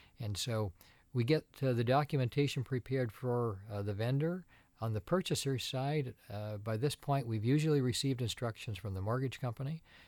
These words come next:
so we prepare the documents between the new purchaser and his or her mortgage company, uh, to provide the security they need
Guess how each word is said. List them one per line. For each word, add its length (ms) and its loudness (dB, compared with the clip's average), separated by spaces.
so 180 -2
we 140 0
prepare 580 0
the 160 -2
documents 560 0
between 720 0
the 480 -2
new 320 2
purchaser 760 0
and 340 0
his 320 0
or 120 -2
her 180 0
mortgage 400 -2
company, 460 -4
uh, 140 -6
to 120 -8
provide 360 2
the 80 -2
security 520 2
they 180 0
need 380 -2